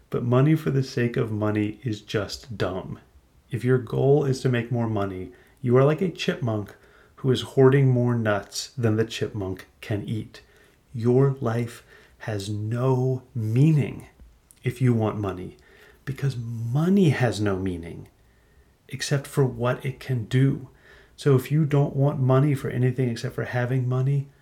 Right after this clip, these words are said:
your life literally has no meaning. At least if you collect stamps or coins or paintings or baseball cards, you might enjoy them for themselves.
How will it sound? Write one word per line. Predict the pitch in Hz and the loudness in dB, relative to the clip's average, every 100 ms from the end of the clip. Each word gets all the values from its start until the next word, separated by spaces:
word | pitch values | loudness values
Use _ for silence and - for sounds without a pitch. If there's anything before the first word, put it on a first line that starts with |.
| _ _ _ _ _ | _ _ _ _ _
your | 131 139 | 6 8
life | 120 110 | 6 2
literally | 120 117 113 104 | 2 2 2 2
has | 107 104 | 0 -2
no | 101 | -2
meaning. | 101 104 - - _ _ - | -4 -6 -12 -16 _ _ -8
At | 151 147 | 0 2
least | 143 | 4
if | 147 | 2
you | 143 | 0
collect | 139 135 - | 0 -2 -2
stamps | - - 120 113 101 120 | -6 -2 -2 -2 -4 -6
or | 107 - | -6 -12
coins | - - 135 131 113 | -14 0 4 4 4
or | 101 - - - - - | -2 -6 -16 -20 -16 -4
paintings | - 135 131 107 | 2 2 2 -2
or | |
baseball | 95 107 127 - 101 | -2 0 0 0 -8
cards, | - 95 92 92 - - - - - _ - _ | -8 -8 -8 -12 -20 -20 -20 -20 -20 _ -20 _
you | - 110 | -4 2
might | 113 117 | 2 2
enjoy | 98 95 101 | -2 -2 2
them | 127 95 90 | 2 2 -2
for | 101 | -4
themselves. | 92 87 117 101 95 | -4 -4 -6 -6 -14